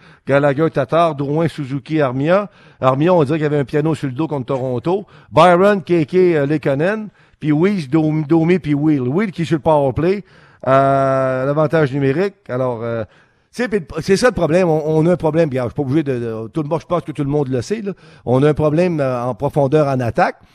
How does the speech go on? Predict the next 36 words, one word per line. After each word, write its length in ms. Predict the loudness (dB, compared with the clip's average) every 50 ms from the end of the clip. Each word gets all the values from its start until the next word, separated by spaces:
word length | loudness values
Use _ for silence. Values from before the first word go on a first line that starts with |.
| _ _ _ _ _ _
Puis 120 | 0 2 2
évidemment, 400 | 2 4 4 4 4 6 6 4
avec, 360 | 4 4 2 2 0 0 0
avec 280 | 0 0 0 -2 -2 -2
les 80 | -2
transactions 580 | 0 2 2 2 2 0 -2 -2 0 0 0 2
que 100 | 0 0
Bergevin 560 | 0 0 0 2 2 0 2 2 0 0 0
a 80 | -2 -2
fait 240 | -2 -2 -2 -2 -6 _ -20 _ _ _
avant, 220 | -4 0 2 2
avant 520 | 2 2 0 0 -2 -2 -2 -2 -2 0 0
la, 320 | 0 0 -2 -2 -2 -4
avant 200 | -2 -2 -2 -2
le 40 | -2
covid, 440 | -2 0 0 0 2 2 2 2 0 -4 -10 -20 _ _ _ _ _ -4
ben 180 | -2 0 0 2
là, 100 | 0 0
ça, 220 | -2 -4 -6 -4
ça, 160 | -4 -4 -4
ça, 200 | -2 -4 -4 -4
ça 160 | -4 -4 -2
nous 120 | 0 0 -2
place 420 | 0 0 0 2 2 0 0 -2
dans 120 | -2 -2 -2
une 200 | 0 -2 -2 0
position 440 | 0 0 0 0 0 0 -2 -2
de 60 | 0 0
faiblesse 460 | -2 -2 0 0 0 0 -2 -2 -4
en 80 | -4
défensive. 600 | -4 -4 -4 -4 -4 -6 -6 -6 -6 -6 -8 -8 -10 -16 -20 -20 -6 0
On 100 | 2 4
l'a 120 | 4 4
vu 100 | 2 2
contre 200 | 2 2 2 2
Toronto. 600 | 2 2 2 2 0 0 0 2 2 2 0 0